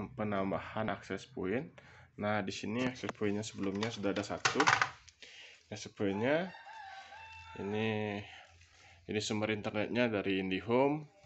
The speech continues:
Terus itu masuk ke switch. Setelah itu masuk ke router atau akses point. Nah, di sini saya akan menambah lagi jaringan ke kamar sebelah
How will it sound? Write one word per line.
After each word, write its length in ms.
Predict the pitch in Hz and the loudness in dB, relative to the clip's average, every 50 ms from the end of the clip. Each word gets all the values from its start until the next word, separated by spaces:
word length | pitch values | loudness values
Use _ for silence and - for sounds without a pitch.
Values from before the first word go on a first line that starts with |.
| - | -12
Terus 160 | - 104 - - | -10 -10 -6 -2
itu 80 | 101 | -2
masuk 320 | 101 104 - - 107 - - | -2 -2 -2 -4 -4 -2 -2
ke 80 | 110 | -4
switch. 400 | 104 - - - 110 127 156 151 - - - _ - - - - _ _ - - - - - _ _ _ _ _ - - - - - - - | -4 -2 -2 2 4 4 4 2 0 -16 -20 _ -20 -20 -20 -20 _ _ -20 -20 -20 -20 -20 _ _ _ _ _ -20 -20 -20 -20 -20 -18 -14
Setelah 240 | - - 95 95 85 | -8 -6 -6 -6 -6
itu 160 | - - 113 | -6 -4 -2
masuk 360 | 110 110 107 107 - - 113 - - - | -2 -2 -2 -4 -4 -6 -6 -6 -6 -2
ke 140 | 107 104 101 98 98 98 95 92 95 95 - - - - - - - - | 0 2 4 4 6 6 4 4 2 0 -4 -8 -14 -16 -16 -16 -14 -12
router 400 | 90 - - - 127 135 - - - - - - - - | -12 -8 0 4 4 4 4 2 -8 -10 -6 -6 -6 -4
atau 160 | - - 101 | -2 0 0
akses 320 | 95 92 - - 107 - - | 0 0 -2 -6 -6 -6 -4
point. 320 | - 104 101 123 156 - - - - - - - - - _ _ _ - - - - - - - - | 0 2 4 4 2 0 -4 -16 -20 -20 -20 -20 -20 -20 _ _ _ -20 -20 -20 -20 -20 -14 -8 -6
Nah, 80 | 95 92 | -6 -6
di 80 | 104 | -6
sini 240 | - - 104 117 131 | -4 -2 0 0 0
saya 240 | 139 135 127 127 127 | 2 2 4 2 4
akan 320 | 127 - 127 127 127 123 | 4 4 2 4 4 2
menambah 320 | 120 117 113 104 107 110 113 | 0 0 2 2 2 2 2
lagi 240 | 107 101 101 110 107 | 2 2 2 2 2
jaringan 400 | 107 101 101 98 104 110 117 113 | 2 4 4 4 4 2 0 0
ke 160 | - 107 104 | 0 -2 0
kamar 240 | 107 98 101 95 - | 0 0 -2 -2 -4
sebelah 400 | - 90 82 85 95 113 151 | -6 -6 -4 -2 -2 -2 -2